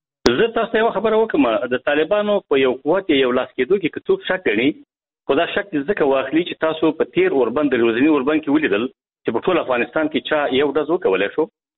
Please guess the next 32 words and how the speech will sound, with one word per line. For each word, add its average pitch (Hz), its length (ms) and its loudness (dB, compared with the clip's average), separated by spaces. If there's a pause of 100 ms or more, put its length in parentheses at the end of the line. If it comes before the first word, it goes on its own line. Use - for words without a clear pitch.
(300)
هیڅ 143 220 -2
کله 87 160 0
نه. 87 120 -2 (560)
طالبان 160 500 0
د 160 80 -2
یوې 160 320 0
قومندې 196 480 0
او 123 100 2
د 120 60 -2
واحد، 113 360 0
ا، - 300 -10 (120)
د 110 100 -4 (100)
فیصلې 110 400 -2
خلک 113 260 -2
دي. 170 80 -2 (420)
که 135 60 -2
فیصله 156 360 0
په 190 120 -2
هرات 190 300 -2
کې 214 100 -10
وکړي، 220 240 0
په 185 120 -2
ننګرهار 143 380 0
کې 143 120 -4
به 117 80 0
عملي 104 220 -2
کیږي، 151 320 -2 (460)
او 135 80 2 (100)
په 143 60 0
مزار 139 320 0
کې 160 200 0
وکړي، 202 240 0